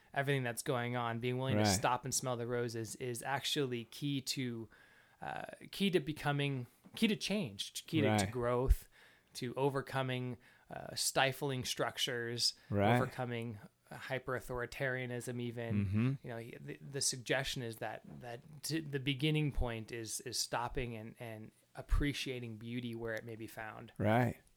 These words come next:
Speaker 2: Yeah. And, and I think with that comes this issue of perspective,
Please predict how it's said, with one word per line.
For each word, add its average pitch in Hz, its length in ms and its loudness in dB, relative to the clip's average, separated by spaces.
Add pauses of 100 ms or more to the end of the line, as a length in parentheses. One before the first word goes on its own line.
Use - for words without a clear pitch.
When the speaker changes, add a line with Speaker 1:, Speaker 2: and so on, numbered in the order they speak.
(540)
Speaker 2:
Yeah. 120 320 4 (140)
And, 139 220 6
and 131 420 6
I 143 60 6
think 190 300 4
with 135 220 10
that 123 340 12 (220)
comes 117 500 6
this 104 420 4
issue 104 320 6
of 95 120 2
perspective, 120 760 4